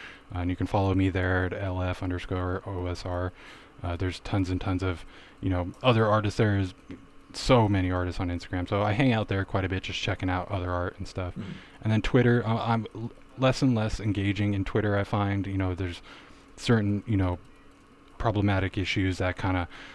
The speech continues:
Speaker 1: eh, Twitter can kinda encourage, I feel like, and that's not a R P G specific,
Speaker 2: Mm-hmm.
Speaker 1: uh, problem. It's just the way the platform kinda operates. So
Speaker 2: Yeah.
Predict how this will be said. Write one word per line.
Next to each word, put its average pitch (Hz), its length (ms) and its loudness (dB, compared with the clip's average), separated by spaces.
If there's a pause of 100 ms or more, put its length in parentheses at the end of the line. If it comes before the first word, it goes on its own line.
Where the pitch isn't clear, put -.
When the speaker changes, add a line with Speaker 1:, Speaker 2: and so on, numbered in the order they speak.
Speaker 1:
eh, 82 100 -10 (240)
Twitter 92 340 0
can 98 160 0
kinda 90 240 0
encourage, 90 640 -2
I 98 80 -2
feel 90 260 -4
like, 90 260 -2
and 90 100 0
that's 90 160 -4
not 92 220 0
a - 20 -2
R 92 220 -2
P 90 160 -4
G 90 280 -4
specific, - 680 -4 (100)
Speaker 2:
Mm-hmm. 98 320 -8
Speaker 1:
uh, 87 140 -4
problem. 87 560 -2
It's - 140 -4
just 90 140 -4
the 95 60 -6
way 85 120 -4
the - 100 -8
platform 87 400 -2
kinda 90 240 -8
operates. 87 540 -8
So 90 160 -6 (260)
Speaker 2:
Yeah. 110 60 -10